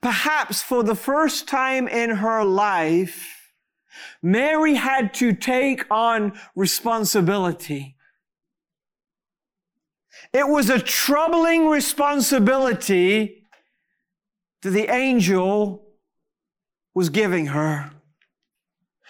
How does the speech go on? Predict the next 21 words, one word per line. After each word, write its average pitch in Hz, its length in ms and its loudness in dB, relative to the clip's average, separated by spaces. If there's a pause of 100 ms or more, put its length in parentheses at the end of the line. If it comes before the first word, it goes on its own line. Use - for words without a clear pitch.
He 220 80 0
says, 277 160 0
"So 302 100 4
how 320 180 0
can 339 120 2
it 320 120 2
be 302 320 0 (720)
troubled? 294 440 0
Really, 302 720 2 (400)
only 339 240 2
two 349 200 2
things 381 280 2
have 311 100 4
been 339 160 2
communicated. 240 1000 2 (2750)
One, 262 540 0
that 247 160 2
she's 247 260 0
favored 202 580 0
by 208 200 0
God. 190 600 -2